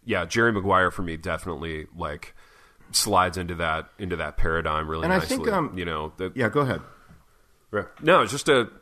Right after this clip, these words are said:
Speaker 1: a guy who was a dirtbag,
Speaker 2: Yeah,
Speaker 1: you know?
Speaker 2: absolutely.
Speaker 1: He was a total dirtbag, used people, um, and then is, is kinda redeemed by really being broken by his industry. You know, he gets, he gets rejected by the
Speaker 2: Yeah.
Speaker 1: industry and has to kinda claw his
Speaker 2: Yeah.
Speaker 1: way back up, doing things in a different
Speaker 2: Yeah, and
Speaker 1: way,
Speaker 2: I, you know, and the
Speaker 1: you
Speaker 2: thing
Speaker 1: know?
Speaker 2: too is I love, like, I,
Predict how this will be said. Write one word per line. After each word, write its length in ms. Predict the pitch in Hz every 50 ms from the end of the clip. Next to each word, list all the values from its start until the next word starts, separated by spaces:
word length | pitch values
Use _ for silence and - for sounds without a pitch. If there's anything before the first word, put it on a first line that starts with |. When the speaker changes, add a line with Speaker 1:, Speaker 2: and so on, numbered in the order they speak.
| _ -
Speaker 1:
a 80 | 127 117
guy 260 | 107 123 120 131 131
who 80 | 135 113
was 120 | 107 98
a 60 | 104
dirtbag, 380 | 85 104 104 113 - - 85 78
Speaker 2:
Yeah, 220 | 101 98 98 82 - - - 92
Speaker 1:
you 60 | 95 92
know? 60 | 90
Speaker 2:
absolutely. 400 | 87 92 90 101 85 82 82 78
Speaker 1:
He 80 | - 123
was 80 | 107 101
a 60 | 104
total 240 | - 131 120 120 101
dirtbag, 520 | 101 104 104 98 - 104 98 101 98 92
used 280 | 98 107 104 98 - -
people, 560 | 107 95 87 - 95 90 90 87 85 85 90 _ _ _ _ -
um, 600 | 85 85 85 85 82 85 82 82 82 82 82 - _ -
and 160 | 101 92 92
then 100 | 92 92
is, 200 | 90 85 - - -
is 140 | 101 90 -
kinda 220 | - 110 90 87
redeemed 640 | 85 85 82 80 90 87 87 87 87 85 85 82 -
by 380 | 87 85 85 85 80 80 80 80 - - - - - - - - _ -
really 180 | 131 147 143 135
being 220 | 123 123 110 101
broken 420 | 101 107 104 107 107 - 110 98
by 140 | 90 90 90
his 160 | 92 85 80
industry. 480 | 90 92 98 95 - - 76 71 73 78 78 _ _ _ _
You 160 | - 90 85
know, 160 | 80 82 78 80
he 140 | 85 92
gets, 340 | 85 90 85 82 - - - -
he 160 | - 95 90
gets 280 | 87 87 85 - - - - _ _ -
rejected 480 | 98 95 82 92 95 92 - - 98 82
by 100 | 92 95
the 60 | 95
Speaker 2:
Yeah. 160 | 98 101 110 117
Speaker 1:
industry 300 | 113 104 95 85 80 80
and 80 | 80
has 160 | 82 78 -
to 100 | - 85
kinda 240 | - - 82 78 78
claw 300 | - - 92 85 82 82
his 80 | 90 87
Speaker 2:
Yeah. 60 | 90
Speaker 1:
way 100 | 82 82
back 260 | 80 82 78 - -
up, 160 | 92 85 82
doing 240 | - 117 110 107 98
things 240 | - 120 107 98 90
in 80 | 95 90
a 60 | 82
different 220 | 90 90 85 - 151
Speaker 2:
Yeah, 40 |
and 80 | 160 170
Speaker 1:
way, 120 | 170 165 -
Speaker 2:
I, 40 | 165
you 60 | 180
know, 120 | 196 220 226
and 80 | 208
the 60 | 208
Speaker 1:
you 60 | 196 -
Speaker 2:
thing 140 | - 247 277
Speaker 1:
know? 40 | -
Speaker 2:
too 280 | - - 208 180 135 127
is 120 | 117 135
I 120 | 123 131
love, 340 | 135 139 160 170 185 175 -
like, 220 | 131 139 135 - -
I, 180 | 139 143 -